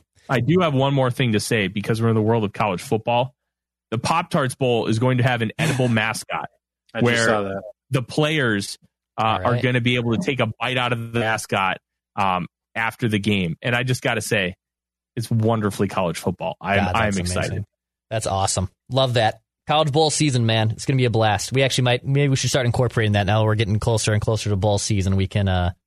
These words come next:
Speaker 3: take a look at what bowls, what random bowls, what players to watch on Purple Daily on Draft too. So
Speaker 2: The New Mexico Bowl for the Gophers,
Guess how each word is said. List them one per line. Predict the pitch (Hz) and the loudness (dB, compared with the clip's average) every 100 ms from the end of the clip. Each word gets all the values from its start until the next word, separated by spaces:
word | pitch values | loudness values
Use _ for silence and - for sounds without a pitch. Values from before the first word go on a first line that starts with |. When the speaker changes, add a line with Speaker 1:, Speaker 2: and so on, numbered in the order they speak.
| - | -6
Speaker 3:
take | 110 | -2
a | 101 | 0
look | 104 104 | 0 0
at | 95 | 0
what | 104 - | 0 -2
bowls, | 104 101 101 101 | -2 0 0 0
what | 107 - | -2 0
random | 107 110 110 110 | 0 2 2 0
bowls, | 104 104 104 | 0 0 0
what | 110 | -4
players | - 113 107 101 | -6 -6 -4 -4
to | 101 | -4
watch | 95 98 95 - - _ _ | -2 -2 -2 -8 -20 _ _
on | - 110 | -6 -4
Purple | - 104 | -2 -2
Daily | 95 98 92 | -2 0 0
on | 95 92 | -2 -2
Draft | 90 87 - | -2 -4 -6
too. | 95 87 | -6 -6
So | - | -4
Speaker 2:
The | 85 | 0
New | 117 | 2
Mexico | 120 120 135 143 135 104 | 4 2 2 0 2 2
Bowl | 113 110 101 | 2 2 0
for | 107 | -2
the | 101 | -2
Gophers, | 101 127 123 104 | 0 0 2 -2